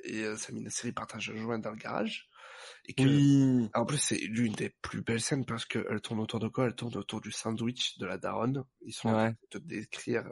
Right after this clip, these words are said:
Speaker 1: exactement qu'est-ce qu'il y a dans le sandwich, le petit goût qu'il a, et cetera. Et en tant que stoner, tu vois, si t'es un peu défoncé et que t'es en train de fumer un joint au même moment que
Speaker 2: Ah, t'as
Speaker 1: eux,
Speaker 2: envie de te faire un sandwich, c'est direct,
Speaker 1: et
Speaker 2: hein.
Speaker 1: te faire un sandwich, c'est, c'est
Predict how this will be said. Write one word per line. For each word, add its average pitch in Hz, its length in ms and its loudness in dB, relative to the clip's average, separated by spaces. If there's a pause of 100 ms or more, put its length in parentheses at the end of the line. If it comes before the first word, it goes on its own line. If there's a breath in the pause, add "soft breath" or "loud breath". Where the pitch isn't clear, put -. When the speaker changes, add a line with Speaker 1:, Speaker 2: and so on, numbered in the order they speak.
(440 loud breath)
Speaker 1:
exactement 110 500 0
qu'est-ce - 240 -6
qu'il - 120 -10
y 92 40 -4
a 87 40 -6
dans - 100 -12
le - 40 -10
sandwich, 92 420 -8
le - 140 -14
petit - 300 -10
goût - 200 -20
qu'il - 260 -10
a, 95 160 -4
et - 80 -8
cetera. - 460 -4 (420 loud breath)
Et - 200 -6 (100)
en 113 120 -4
tant 120 220 -6
que - 140 -10
stoner, 113 460 -2 (480)
tu - 120 -8
vois, 143 100 -2
si - 160 -4
t'es - 80 -4
un 123 60 -2
peu 131 140 -4
défoncé 131 640 0 (260 loud breath)
et 120 100 -2
que - 60 -10
t'es - 120 0
en 123 80 4
train 135 120 -2
de 123 60 -2
fumer 135 260 0
un 143 80 6
joint 143 220 2
au 120 60 0
même 135 180 4
moment 131 280 4
que 131 80 -6
Speaker 2:
Ah, 127 100 6
t'as 127 140 6
Speaker 1:
eux, - 20 10
Speaker 2:
envie 117 140 4
de - 60 -8
te 113 100 -10
faire 107 160 4
un 78 60 2
sandwich, 135 380 2
c'est 113 100 2
direct, 113 420 4
Speaker 1:
et - 40 0
Speaker 2:
hein. - 40 -2
Speaker 1:
te 120 120 -4
faire - 140 -4
un 113 40 -2
sandwich, - 480 -10
c'est, - 240 -10 (120)
c'est - 200 -10